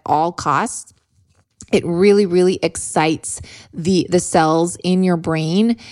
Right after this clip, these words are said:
and really makes you addictive to that particular food. And a lot of companies now, they know that people are looking for the term M S G on a package. So there's, there's some loopholes here, and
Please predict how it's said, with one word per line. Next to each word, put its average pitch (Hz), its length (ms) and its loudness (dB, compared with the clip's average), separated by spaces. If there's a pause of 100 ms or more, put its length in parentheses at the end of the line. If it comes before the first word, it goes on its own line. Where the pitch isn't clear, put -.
(140)
and 160 300 0
really 262 240 4
makes 185 340 0
you 185 120 0
addictive 165 640 -2
to 170 520 -2 (180)
that 170 260 0
particular 151 500 -2
food. 208 380 0
And 165 160 -2
a - 20 2
lot 180 380 2
of 208 120 -6
companies 170 460 -6
now, 160 240 -2
they 165 160 -2
know 170 380 2
that 160 160 -2
people 170 260 -4
are 156 100 0
looking 165 380 -4 (200)
for 208 260 2
the 202 80 2
term 175 340 -2
M 160 140 -2
S 156 160 -2
G 160 360 -4 (280)
on 156 260 0
a 156 60 -10
package. 175 640 -2 (260)
So 180 680 2 (340)
there's, 185 460 0 (120)
there's 180 220 0
some 208 200 2
loopholes 202 440 2
here, 160 360 0
and 160 340 -6